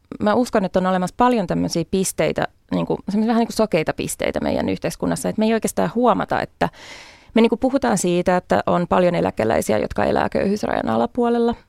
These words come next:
äh, mut sitten me ei aina välttämättä pysähdytä niinku pohtimaan sitä, että, äh, minkä vuoksi, äh, ja et voisiko tässä olla myös jotain tämmöisiä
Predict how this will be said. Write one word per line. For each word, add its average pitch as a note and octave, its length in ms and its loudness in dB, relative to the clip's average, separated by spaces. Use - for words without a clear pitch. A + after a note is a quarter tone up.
äh, F3 240 0
mut - 220 -4
sitten F#3+ 260 0
me F#3+ 80 2
ei G3 60 4
aina G#3 160 4
välttämättä F3+ 340 -2
pysähdytä F3 340 -2
niinku F3 220 -2
pohtimaan F3 440 -2
sitä, E3+ 200 -2
että, E3+ 220 -2
äh, E3 300 4
minkä F#3 260 4
vuoksi, G3 460 -2
äh, F3 60 0
ja E3+ 140 4
et - 180 -4
voisiko F3 200 4
tässä E3+ 220 0
olla E3+ 60 4
myös E3+ 200 0
jotain E3+ 180 0
tämmöisiä E3+ 360 0